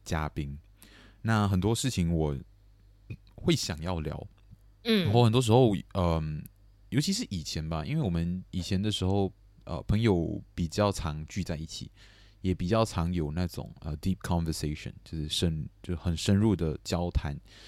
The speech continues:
Speaker 1: 交流、分享一些，呃，事情。然后有时候，那时候，从那时候我们就觉得，呃，如果我们把我们对话录起来，会很不错。
Speaker 2: 对，我们那时候还想过要开 YouTube。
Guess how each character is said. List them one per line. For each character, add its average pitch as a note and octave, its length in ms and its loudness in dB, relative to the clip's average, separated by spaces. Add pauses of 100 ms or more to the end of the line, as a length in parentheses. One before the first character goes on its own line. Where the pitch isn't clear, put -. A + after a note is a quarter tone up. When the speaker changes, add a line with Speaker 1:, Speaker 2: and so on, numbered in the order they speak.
(140)
Speaker 1:
交 F2+ 280 2
流、 D2+ 360 -2
分 E2+ 240 0
享 D2+ 220 -4
一 E2 40 -4
些， D2+ 320 -4 (400)
呃， - 320 -14 (180)
事 - 260 -2
情。 - 280 -8
然 F2 100 0
后 C3+ 160 6
有 F#2+ 100 2
时 F2 100 0
候， - 120 0
那 F3 120 0
时 D#3 140 -2
候， G#2+ 120 2
从 A2+ 200 -4
那 D#3+ 100 -2
时 - 100 -2
候 G#2+ 60 2
我 F#2 60 0
们 E2 100 -4
就 G#2+ 60 -4
觉 D2+ 200 -4
得， C#2 60 -4 (100)
呃， C#2 220 -10 (300)
如 A2 80 -4
果 A2+ 100 2
我 G2 40 4
们 F2+ 100 0
把 E2+ 120 0
我 D2+ 60 -4
们 D2 140 -6
对 G2 180 -4
话 E2+ 240 -2 (120)
录 G#2 200 2
起 - 240 -6
来， - 200 -14 (640)
会 A#2+ 180 2
很 D#2+ 200 -2
不 C#2 220 -8
错。 - 360 -2
Speaker 2:
对， B3 360 6
我 G#3 40 2
们 A3 80 2
那 D#4+ 80 4
时 C#4+ 60 2
候 A#3 60 6
还 A#3 120 6
想 G#3+ 140 2
过 F#3+ 100 4
要 A3 80 6
开 A3 160 4
YouTube。 F#3+ 400 4